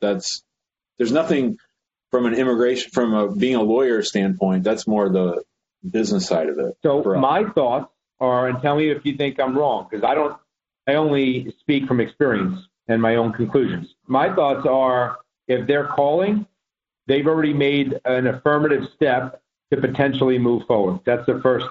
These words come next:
Speaker 2: thought I have.
Speaker 1: Nice.
Speaker 2: The second thought I have is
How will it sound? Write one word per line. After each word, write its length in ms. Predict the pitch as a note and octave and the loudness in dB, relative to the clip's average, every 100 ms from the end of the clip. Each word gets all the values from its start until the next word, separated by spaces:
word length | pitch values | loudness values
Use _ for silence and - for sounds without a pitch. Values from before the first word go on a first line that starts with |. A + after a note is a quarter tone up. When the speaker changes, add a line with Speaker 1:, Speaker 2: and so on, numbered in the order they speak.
| - | -2
Speaker 2:
thought 200 | G2+ F#2+ | 0 2
I 100 | F#2+ | 0
have. 280 | F#2 F#2 - _ _ _ G#2 | -2 -4 -8 _ _ _ -4
Speaker 1:
Nice. 300 | A2 C#3 - | -2 0 0
Speaker 2:
The 80 | |
second 280 | F#3+ F#3+ G3 | 0 2 0
thought 200 | D#3 C3+ | 2 2
I 120 | B2+ | 2
have 420 | B2 A#2+ A#2 C3+ - _ _ _ _ | 2 2 0 -2 -6 _ _ _ _
is 520 | C#3+ C#3 C3 B2+ B2+ | 0 2 2 2 0